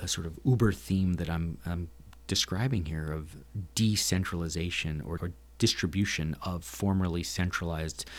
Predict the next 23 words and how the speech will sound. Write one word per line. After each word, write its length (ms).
services 640
and 160
processes. 800
Um, 500
y-, 60
you 180
can 100
imagine 360
that 120
happening 340
with 200
energy. 440
Right 220
now 200
we 100
use 280
centralized 760
power 260
plants 380
or 40
central 360
power 300
plants 460